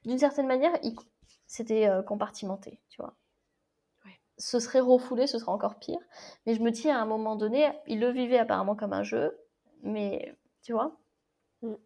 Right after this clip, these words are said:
Speaker 1: pour... Je suis d'accord avec toi que le fait d'assumer ça et d'en parler, que ce soit de manière publique ou pas, d'une certaine manière, c'est aussi, euh...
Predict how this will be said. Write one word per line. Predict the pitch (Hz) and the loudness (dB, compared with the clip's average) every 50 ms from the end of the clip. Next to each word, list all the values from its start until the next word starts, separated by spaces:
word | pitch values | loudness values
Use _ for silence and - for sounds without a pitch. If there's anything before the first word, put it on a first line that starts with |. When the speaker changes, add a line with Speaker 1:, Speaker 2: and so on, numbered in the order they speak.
| - _ - | -20 _ -4
Speaker 1:
pour... | - 233 240 240 - | 0 0 0 2 0
Je | 226 233 233 | -2 -4 -4
suis | 226 - - | -6 -6 -2
d'accord | - 226 233 233 240 233 | 0 0 2 2 2 2
avec | 226 233 | 2 4
toi | - - 170 | 2 2 2
que | - 240 | 4 2
le | 196 208 | 0 0
fait | - 220 | 0 -2
d'assumer | 190 202 226 226 226 - 240 226 220 226 | 0 2 2 2 0 -2 -4 -2 -2 -4
ça | 226 - 233 220 - - - _ _ _ _ _ _ _ _ _ _ _ _ _ _ _ _ - | -2 -2 -2 -2 -2 -4 -8 _ _ _ _ _ _ _ _ _ _ _ _ _ _ _ _ -2
et | 202 190 185 208 - | -2 0 0 0 0
d'en | - - - | -2 -2 -2
parler, | - 196 190 208 269 277 | 0 0 0 2 2 0
que | 277 | -2
ce | - - | -4 -6
soit | 214 196 | -4 -4
de | 202 | -2
manière | 190 185 190 196 196 | -2 -4 -4 -6 -6
publique | - 196 190 202 202 - | -8 -8 -8 -8 -8 -8
ou | 202 | -2
pas, | 208 226 226 294 - - - - - _ _ _ _ _ _ | 0 2 2 2 0 -6 -14 -20 -20 _ _ _ _ _ _
d'une | - 226 | -12 -6
certaine | 226 233 220 220 220 208 202 | -4 -2 -2 -2 -2 -2 -2
manière, | 202 196 208 220 254 262 - | -2 0 0 0 -2 -2 -4
c'est | - - 208 | -6 -8 -6
aussi, | 220 226 - - - 220 214 214 | -6 -8 -8 -8 -6 -2 0 0
euh... | 202 196 202 - - - | 0 0 0 -2 -4 -6